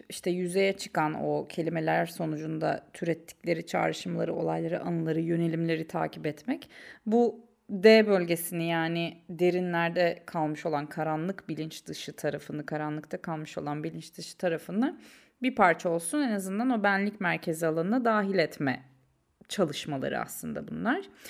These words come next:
Burada çok ilginç bir detay dikkatimi çekti. Şey diyor, e, "Eğitimli kişiler dili düşüncelerini aktarmaktan çok gizlemek için kullanırlar." diyor.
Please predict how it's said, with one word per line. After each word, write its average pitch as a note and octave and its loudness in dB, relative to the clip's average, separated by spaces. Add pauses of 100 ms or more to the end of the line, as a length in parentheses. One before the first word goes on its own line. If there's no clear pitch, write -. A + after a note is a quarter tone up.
(960)
Burada C4 6
çok F4 4
ilginç E4+ 4
bir C4 2
detay D#4+ 4
dikkatimi - 0
çekti. G3 2
Şey C#4 4
diyor, F3 4
e, D3+ 2
"Eğitimli C4 6
kişiler A#3+ 2 (200)
dili G#3 4 (500)
düşüncelerini C4 6
aktarmaktan B3 2
çok D4+ -2
gizlemek A3 6
için D#3+ -4
kullanırlar." D3 0
diyor. B2 -6